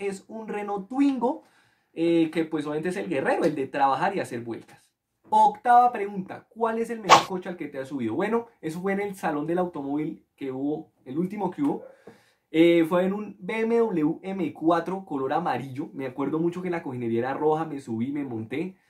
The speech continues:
Ese carro es un sueño, es una delicia, es una pieza de rendimiento. Es un honor a la conducción, pero lastimosamente ni lo pude manejar ni pude sentir todo su poder. Sin embargo, es el mejor coche al que me he subido.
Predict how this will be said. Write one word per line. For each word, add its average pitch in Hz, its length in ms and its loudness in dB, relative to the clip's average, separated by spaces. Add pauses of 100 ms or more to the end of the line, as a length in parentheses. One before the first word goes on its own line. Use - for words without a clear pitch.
(220)
Ese 143 120 -8
carro 160 240 2
es 156 80 -2
un 165 120 -2
sueño, 156 380 2
es 120 220 -10
una 147 260 -10
delicia, 127 500 -6
es 117 120 -12
una 147 560 -6
pieza 180 420 -2
de 180 80 2
rendimiento. 123 960 -2 (420)
Es - 120 -12
un 185 120 2
honor 196 380 6
a 202 80 8
la 190 180 4
conducción, 151 540 -4
pero 202 180 -2
lastimosamente 147 640 -4
ni 123 160 -4
lo 120 160 0
pude 214 160 4
manejar 240 460 4
ni 180 200 -2
pude 196 280 -4
sentir 165 480 -8
todo 127 180 -6
su 131 160 -12
poder. 101 220 -10 (140)
Sin 127 80 -12
embargo, 156 260 0
es 160 60 -2
el 160 80 -4
mejor 127 280 -4
coche 143 240 -12
al 147 60 -14
que - 80 -14
me 107 120 -8
he - 20 -18
subido. 113 260 -16